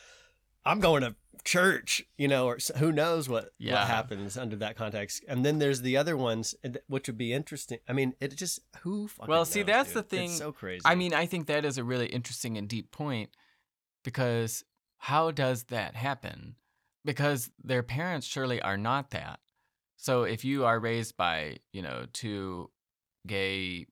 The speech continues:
Speaker 2: you know, highly liberal people or whatever you wanna say, and then the child ends up
Speaker 1: Yeah, that person. Everyone knows that
Speaker 2: Yeah.
Speaker 1: person. Like, it's
Speaker 2: Sure.
Speaker 1: the person who's too much. It's not, like, the gay person you know. It's, like, the one that's, like,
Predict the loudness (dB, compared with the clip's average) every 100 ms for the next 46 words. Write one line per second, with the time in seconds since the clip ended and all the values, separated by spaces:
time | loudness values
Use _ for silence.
0 | _ _ _ _ _ -12 -8 -6 -6 -6
1 | -6 -4 -6 -8 -8 -8 -6 -6 -4 -4
2 | -2 -2 -2 -4 -6 -6 -6 -4 -2 -2
3 | -6 -20 -20 _ -2 0 2 0 -2 -2
4 | 2 2 2 -2 _ _ _ -2 0 0
5 | -4 -2 -4 -2 -2 -2 -2 -4 -4 -4
6 | -8 -8 -6 -4 -2 -2 -2 -4 -4 2
7 | 2 2 -4 -10 -10 -6 -4 -4 -6 -2
8 | -2 0 -2 0 0 0 -2 -2 -2 -2
9 | -2 -4 -4 -2 2 2 2 -2 -2 -4
10 | -2 0 -2 -2 -4 -4 -6 -6 -6 -6
11 | -4 -2 -2 -4 -6 -4 0 0 -2 -4
12 | -4 -4 -4 -4 -10